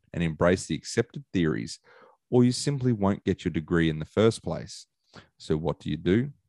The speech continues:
Remember Catch twenty-two? It's actually quite brilliant in its simplicity, in some scary way.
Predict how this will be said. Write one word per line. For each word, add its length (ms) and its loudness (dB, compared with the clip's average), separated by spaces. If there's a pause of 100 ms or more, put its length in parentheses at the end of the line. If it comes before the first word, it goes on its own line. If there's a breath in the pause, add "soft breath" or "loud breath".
(420)
Remember 420 0
Catch 380 -4
twenty-two? 600 0 (640)
It's 100 -20 (100)
actually 400 0
quite 320 2 (100)
brilliant 400 0
in 120 -8
its 200 -12
simplicity, 720 -8 (360 soft breath)
in 160 -8
some 300 -2
scary 440 0
way. 380 -6